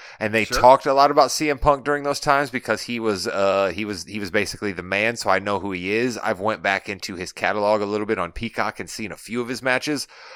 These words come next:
Speaker 1: like one in Chicago. I believe you and the former co-host of this podcast had me watch one time, right? C M Punk versus John Cena, right, in Chicago?
Speaker 2: Yep, yep, yeah, for the championship match where people really didn't know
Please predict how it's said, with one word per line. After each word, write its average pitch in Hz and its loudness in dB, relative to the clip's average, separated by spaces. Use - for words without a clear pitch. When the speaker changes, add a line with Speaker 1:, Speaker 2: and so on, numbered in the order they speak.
Speaker 1:
like 117 2
one 117 4
in 123 2
Chicago. 127 4
I 127 2
believe 120 -2
you 120 -2
and 110 -4
the 104 -4
former 120 -2
co-host 131 -2
of 127 -10
this 131 -6
podcast 135 -2
had 135 -2
me 143 -6
watch 135 2
one 139 -4
time, 135 0
right? 131 2
C 139 -4
M 127 -4
Punk 135 0
versus 104 -4
John 135 2
Cena, 175 0
right, 117 2
in 131 -18
Chicago? 143 0
Speaker 2:
Yep, 147 -4
yep, 135 0
yeah, 139 0
for - -6
the 110 -6
championship 139 -6
match 139 -4
where 117 -2
people 170 -6
really 160 -4
didn't 160 -6
know 151 2